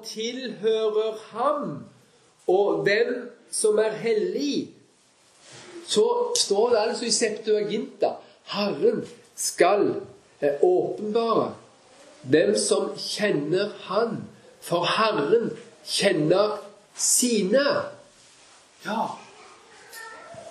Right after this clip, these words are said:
Og da, da er vi rett inn her.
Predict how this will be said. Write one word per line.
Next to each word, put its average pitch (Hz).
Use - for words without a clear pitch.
Og 160
da, 220
da 139
er 196
vi 208
rett 190
inn 160
her. 139